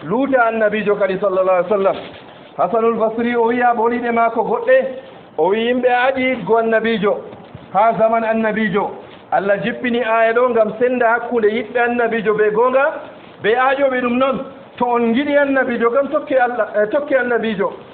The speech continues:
To on ngiɗi Allah, tokke annabiijo. Nde aaya man ka jippi, ka latti kanka man ɗum faasila, ka sendi hakkunde goonga be fewre. Kadi derɗiraawo, aaƴa an man a yiɗi annabiijo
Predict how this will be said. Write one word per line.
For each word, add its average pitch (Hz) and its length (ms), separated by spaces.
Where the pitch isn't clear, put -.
To 202 100
on 233 140
ngiɗi 277 240
Allah, 277 280
tokke 294 280
annabiijo. 240 600
Nde 131 160
aaya 214 320
man 214 200
ka 208 140
jippi, 240 600
ka 190 120
latti 226 320
kanka 214 340
man 208 160
ɗum 202 240
faasila, 202 540
ka 180 200
sendi 220 280
hakkunde 220 460
goonga 208 320
be 196 160
fewre. 202 380
Kadi 185 240
derɗiraawo, 214 840
aaƴa 220 540
an 226 160
man 220 160
a 208 100
yiɗi 240 240
annabiijo 233 600